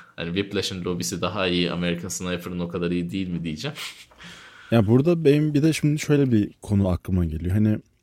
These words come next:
Speaker 2: mesela s-, e, geçmiş yıllarda şu an önümde açık değil ama hani ses,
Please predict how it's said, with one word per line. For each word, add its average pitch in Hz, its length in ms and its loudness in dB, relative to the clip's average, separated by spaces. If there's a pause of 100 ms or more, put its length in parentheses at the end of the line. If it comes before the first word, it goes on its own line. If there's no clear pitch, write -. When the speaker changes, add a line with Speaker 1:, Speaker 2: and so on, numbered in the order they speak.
(220)
Speaker 2:
mesela 98 440 -2
s-, - 340 -10
e, 95 320 2 (140)
geçmiş - 380 0
yıllarda 123 340 4
şu 113 180 0
an 117 80 4
önümde 117 280 4
açık - 240 0
değil 127 180 2
ama 147 160 2
hani 107 220 4 (540)
ses, - 420 0